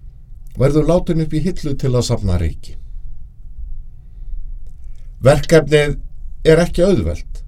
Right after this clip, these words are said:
og öfl innan flokksins munu leggja steina í götur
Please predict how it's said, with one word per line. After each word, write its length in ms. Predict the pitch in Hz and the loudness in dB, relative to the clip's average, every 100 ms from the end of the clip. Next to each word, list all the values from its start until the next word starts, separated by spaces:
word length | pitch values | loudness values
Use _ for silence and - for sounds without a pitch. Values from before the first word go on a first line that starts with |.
| - | -6
og 240 | - 92 117 | -2 0 2
öfl 320 | 151 - - - | 0 0 -8 -4
innan 460 | 139 160 151 123 | -2 0 0 0
flokksins 640 | - 131 131 - 160 175 - - - - - - - - | 2 2 2 0 0 0 -4 -8 -10 -10 -12 -14 -6 4
munu 380 | 135 143 156 180 | 6 6 6 4
leggja 340 | 151 135 135 | 4 2 2
steina 460 | 120 135 139 151 147 | 2 2 0 0 0
í 140 | 131 127 | 0 0
götur 600 | 151 151 147 135 123 | 0 -2 -2 -2 -2